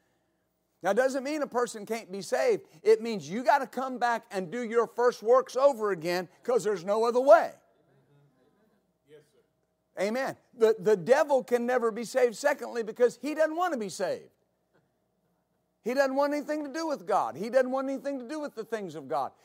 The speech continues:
Speaker 1: He willfully swerved from the truth. There's, and notice, because he swerved from the truth, there's no truth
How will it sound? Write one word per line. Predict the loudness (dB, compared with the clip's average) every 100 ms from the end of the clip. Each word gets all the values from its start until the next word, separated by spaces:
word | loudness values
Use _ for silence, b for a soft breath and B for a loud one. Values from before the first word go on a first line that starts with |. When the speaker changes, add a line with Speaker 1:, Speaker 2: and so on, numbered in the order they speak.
| b
Speaker 1:
He | -12 -10
willfully | -10 -6 -2 -2 0 2 2 0 -4 b b
swerved | -14 -6 8 12 12 10 6
from | 0 -4 -2
the | -2
truth. | -6 -2 0 0 -4 _ _ _ _ _ _ _ _ _ _ _ _ _ _ _ _ _ 2
There's, | 4 4 2
and | -2 2
notice, | 4 2 0 -12 _
because | 2 2 4 4 4
he | -2
swerved | -6 4 6 6 4
from | -6
the | -4
truth, | -6 -4 -4 -2
there's | 2 2 0
no | 2 2 2
truth | -8 -6 -4 -4